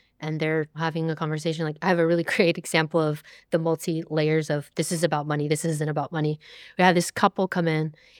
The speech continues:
and the wife earned way more than the husband. The wife had more family wealth than the husband. And the husband, to make things a little bit more complex, worked for his mother.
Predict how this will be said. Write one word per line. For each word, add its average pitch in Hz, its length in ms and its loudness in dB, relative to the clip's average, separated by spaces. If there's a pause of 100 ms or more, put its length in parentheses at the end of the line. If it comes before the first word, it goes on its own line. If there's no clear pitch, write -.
(120)
and 160 440 0 (120)
the 160 500 2
wife 151 520 0 (140)
earned 165 600 2 (240)
way 170 280 4
more 160 320 2
than 156 200 0
the 151 320 0
husband. 165 480 -4 (220)
The 175 140 6
wife 165 300 6
had 160 340 2 (220)
more 165 800 2
family 165 480 0
wealth 165 400 -2 (100)
than 175 140 -2
the 170 60 0
husband. 196 380 -4 (480)
And 165 140 0
the 160 40 -2
husband, 180 480 2
to 185 80 0
make 170 320 -2 (220)
things 175 240 -2
a 175 80 0
little 175 200 4
bit 180 180 2
more 170 200 -4
complex, 170 560 -2 (360)
worked 175 540 -2 (100)
for 165 160 -4
his 156 220 -2
mother. 147 340 -6